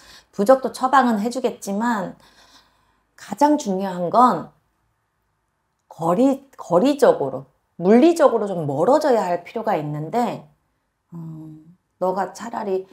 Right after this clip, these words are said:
외국에 가서 살든지 좀 바다 건너를 갔으면 좋겠어. 아예 오빠랑.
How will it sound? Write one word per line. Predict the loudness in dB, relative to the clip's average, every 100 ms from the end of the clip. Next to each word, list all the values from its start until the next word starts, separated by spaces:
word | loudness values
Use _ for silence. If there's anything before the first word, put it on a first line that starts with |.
| _ 0
외국에 | 2 2 0 -2
가서 | -4 -6
살든지 | -10 -10 -10 -10 -10
좀 | -8 -8
바다 | -8 -8 -6 -4
건너를 | -4 -2 -2 0 -2
갔으면 | -4 -8 -14
좋겠어. | -16 -18 -18 -16 -12 -12
아예 | -10 -8 -6 -6 -8
오빠랑. | -12 -2 -2 -2 -6 -8